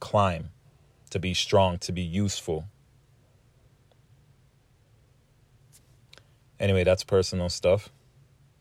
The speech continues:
The video's doing well. I'm feeling great. Been meditating great. Been yoga great. Mental health is still important. It's everyday life.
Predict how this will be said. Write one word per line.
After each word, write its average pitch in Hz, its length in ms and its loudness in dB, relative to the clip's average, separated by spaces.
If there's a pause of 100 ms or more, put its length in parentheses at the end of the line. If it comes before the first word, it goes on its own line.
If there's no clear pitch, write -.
(560)
The 90 80 -6
video's 87 420 -2
doing 87 300 -2
well. 90 280 2 (360)
I'm 87 180 -6
feeling 92 400 -2
great. 90 320 0 (400)
Been 87 180 -2
meditating 87 600 -4
great. 92 300 -2 (160)
Been 90 160 -2
yoga 90 360 0
great. 95 360 -2 (3000)
Mental 90 260 0
health 92 260 4
is 95 100 -4
still 92 200 0
important. 92 560 -2 (840)
It's - 120 -6
everyday 90 400 -2
life. 90 460 0